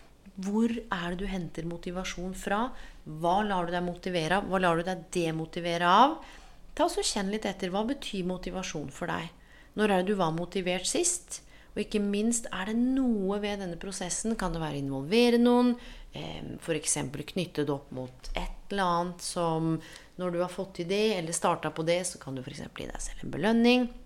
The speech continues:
På skala fra en til ti, hvor motivert er du? Nummer fem, det handler om intuisjon. How good are you at accessing your intuition? Og intuisjon, det er jo for noen tett, eh, knyttet opp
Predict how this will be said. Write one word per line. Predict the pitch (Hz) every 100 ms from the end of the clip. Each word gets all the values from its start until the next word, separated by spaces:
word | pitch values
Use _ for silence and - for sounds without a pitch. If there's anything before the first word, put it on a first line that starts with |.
| - - - -
På | - 233
skala | 226 214
fra | 220
en | 214
til | 220
ti, | 254 240
hvor | 226
motivert | 220 220 226 214 208
er |
du? | 269 - - - - - - - -
Nummer | 226 240
fem, | 247 262 220
det | 196
handler | 190 165 147 160
om | -
intuisjon. | 180 190 190 - 202 196 220 262 226 165 143 - - - - -
How | 190 240
good | 226 - 233 233 185
are | 208
you | 220 208 208 - - -
at | 147 147 - -
accessing | - - - 147 - 147 143
your | 143 135 - -
intuition? | 147 160 - - 143 139 240 294 - 147 131 - - - - - - - - -
Og | 214 226 233 233
intuisjon, | 220 214 226 226 226 240 262 269 262 202
det | 185 190 190 -
er | 147 -
jo | 156 165
for | 180
noen | 180 147 160 160
tett, | - - - -
eh, | - 131 -
knyttet | - - 131 123
opp | 127